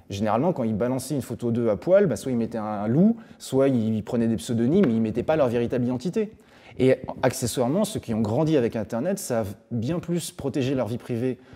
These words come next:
qu'on ne le croit. C'est juste qu'au lieu d'utiliser la cryptographie, même si aujourd'hui c'est, c'est devenu grand public, en fait c'est de l'obfuscation. Ils se cachent, ils jouent à, à cache-cache. Et, euh, et quand tous les gens commençaient à aller, à venir sur Facebook, bah, ils sont allés sur WhatsApp,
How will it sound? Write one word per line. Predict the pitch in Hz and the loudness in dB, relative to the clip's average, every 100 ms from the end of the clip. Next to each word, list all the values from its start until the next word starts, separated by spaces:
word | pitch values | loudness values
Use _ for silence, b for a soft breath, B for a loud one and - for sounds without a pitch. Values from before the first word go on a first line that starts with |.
| B | B
qu'on | - | -6
ne | 101 | -4
le | 98 | -4
croit. | - 175 208 B B B | -2 -2 -4 B B B
C'est | - | -8
juste | 98 160 - | -4 -2 0
qu'au | |
lieu | 131 135 | 2 2
d'utiliser | 123 - 131 120 | 0 -2 0 0
la | 113 | 0
cryptographie, | - 107 127 110 107 190 196 | -2 -2 0 0 -2 -2 -2
même | 98 | -2
si | - | -6
aujourd'hui | 98 107 | -4 -4
c'est, | 104 92 - - - | -4 -8 -12 -16 -16
c'est | - 101 | -8 -6
devenu | 95 101 | -4 -4
grand | 95 | -4
public, | 101 127 202 - B B B | -4 -4 -4 -8 B B B
en | - | -8
fait | - 143 | -4 -2
c'est | - 107 | -2 0
de | |
l'obfuscation. | 107 - 131 - 156 190 160 | 0 -2 -6 -6 -8 -8 -8
Ils | 92 | -8
se | 120 | -6
cachent, | 139 175 - | -6 -6 -8
ils | 92 | -4
jouent | 117 120 | 0 0
à, | 90 87 82 92 | 0 -4 -4 -4
à | |
cache-cache. | 104 107 - 147 175 - | -2 -2 0 2 0 0
Et, | 104 | 0
euh, | 98 95 92 B - | 0 -2 -4 B -6
et | 107 | -2
quand | 127 | 0
tous | 160 | 2
les | 147 | 4
gens | 151 | 4
commençaient | 143 123 120 - | 2 0 0 2
à | 120 | 2
aller, | 120 123 120 - - | 4 2 -2 -8 -6
à | |
venir | 101 113 | -2 0
sur | - 104 | -2 -6
Facebook, | 110 101 196 233 - - _ _ _ _ - | -4 -2 -2 -4 -10 -20 _ _ _ _ -8
bah, | 82 | -4
ils | 92 | -4
sont | - | -4
allés | 92 | -6
sur | 101 107 | -4 -4
WhatsApp, | 147 196 185 | -4 -6 -8